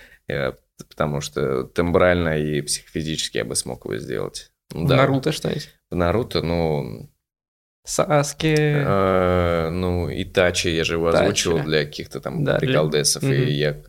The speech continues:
Speaker 1: некий народный Итачи уже.
Speaker 2: <laughs>
Speaker 1: Ну, да, Итачи, потому что мне близка история про братьев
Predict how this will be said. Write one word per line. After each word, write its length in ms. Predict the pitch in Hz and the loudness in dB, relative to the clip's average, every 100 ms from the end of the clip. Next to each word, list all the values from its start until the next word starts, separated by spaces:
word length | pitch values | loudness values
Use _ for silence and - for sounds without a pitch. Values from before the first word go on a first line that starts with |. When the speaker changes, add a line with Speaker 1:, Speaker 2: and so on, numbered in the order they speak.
| - - | -14 -10
Speaker 1:
некий 340 | 78 80 78 | -8 -6 -4
народный 460 | 78 78 76 67 64 | -2 0 -2 -4 -4
Итачи 340 | 82 87 - | -2 0 -2
уже. 380 | 76 73 73 - - - 143 | -4 -4 -6 -8 -10 -4 2
Speaker 2:
<laughs> 160 | 147 - | 2 2
Speaker 1:
Ну, 400 | 143 143 127 - | -4 0 0 0
да, 340 | 117 131 104 | 0 2 2
Итачи, 360 | 95 147 185 123 | 4 2 2 -2
потому 260 | - 95 95 | -2 -2 -2
что 600 | - 101 92 90 85 82 | 0 4 4 4 4 0
мне 200 | 90 92 | -2 -2
близка 580 | 90 92 95 - 98 85 | 0 0 -2 2 4 4
история 560 | 78 - 92 82 78 71 | 0 0 2 2 2 0
про 500 | - - 73 71 65 | 0 0 2 2 0
братьев 800 | 50 73 92 151 - 82 69 - | -2 0 2 2 0 -4 -6 -14